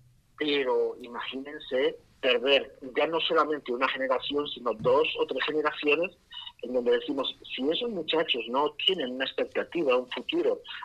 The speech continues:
algo que les abra el campo laboral, incluso, eh, el campo personal, es decir, yo quiero desarrollarme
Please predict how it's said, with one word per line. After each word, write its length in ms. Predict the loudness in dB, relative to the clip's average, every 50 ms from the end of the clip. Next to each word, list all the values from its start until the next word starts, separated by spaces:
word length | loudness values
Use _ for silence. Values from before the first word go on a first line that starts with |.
| 0 2
algo 300 | 4 6 6 6 4 2
que 120 | 0 0
les 160 | 0 0 0 -2 0 4
abra 280 | 6 6 6 6 4 2
el 120 | 0 0
campo 360 | 2 4 4 4 4 2 0 0
laboral, 520 | 2 0 -2 -2 2 4 6 6 6 4 2
incluso, 520 | -2 -4 -8 -10 -6 -4 -2 0 0 0
eh, 100 | 0 -2 -2 -4 -6 -10 -10 -10 -10
el 80 | -4 0
campo 300 | 0 0 2 0 0 -2
personal, 540 | -2 -4 -4 -6 -4 0 2 2 4 4 2
es 80 | 0
decir, 180 | -2 -4 -10 -8
yo 140 | -6 -6 -6
quiero 220 | -4 0 0 2 2
desarrollarme 880 | 2 2 2 2 2 2 0 -2 2 4 6 6 6 4 0 -6 -8